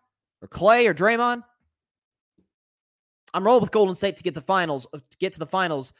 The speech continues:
with or without Wiggins. Now, I do not believe they can beat any of those three teams, the East, maybe Philadelphia, 'cause I don't trust Philadelphia.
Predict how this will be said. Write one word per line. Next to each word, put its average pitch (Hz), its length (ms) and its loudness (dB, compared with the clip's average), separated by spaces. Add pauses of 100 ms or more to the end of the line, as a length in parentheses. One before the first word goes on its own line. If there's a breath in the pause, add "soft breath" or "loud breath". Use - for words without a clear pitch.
(140)
with 233 220 2
or 208 80 -2
without 185 360 0
Wiggins. 98 300 -14
Now, 147 380 0 (680)
I 180 120 4
do 185 180 -2
not 220 160 4
believe 196 180 0
they 180 120 -2
can 180 160 -10
beat 156 280 -6 (120)
any 220 180 0
of 208 100 -2
those 196 200 -2
three 180 200 -4
teams, 165 240 -10
the 165 160 -12
East, 156 240 -12
maybe 190 680 -2
Philadelphia, 127 800 -6 (100)
'cause 165 140 -6
I - 20 -2
don't 180 180 -4
trust - 320 -6
Philadelphia. 92 560 -12